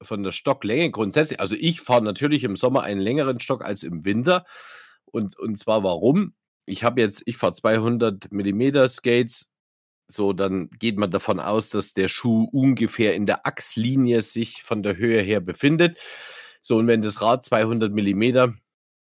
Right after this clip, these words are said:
Durchmesser hat, dann hat's natürlich einen Radius von, äh, einhundert Millimetern. Und diese einhundert Millimeter, äh, ver-,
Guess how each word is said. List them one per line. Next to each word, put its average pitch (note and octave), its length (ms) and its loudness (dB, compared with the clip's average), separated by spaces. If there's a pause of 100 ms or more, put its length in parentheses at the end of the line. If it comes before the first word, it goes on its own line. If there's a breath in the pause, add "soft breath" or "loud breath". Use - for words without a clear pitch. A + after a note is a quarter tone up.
(520)
Durchmesser A#2+ 600 0
hat, B2 180 -2
dann F#2 160 -2
hat's G#2 220 -6
natürlich G#2 380 -4
einen G2 100 -4
Radius G2+ 480 0
von, F#2 380 -2
äh, F2+ 280 -4
einhundert B2+ 560 0
Millimetern. A#2 720 2 (540 loud breath)
Und G2+ 240 -4
diese A2 260 0
einhundert A2 560 -2
Millimeter, G#2 760 4 (480)
äh, G2 320 0
ver-, - 300 0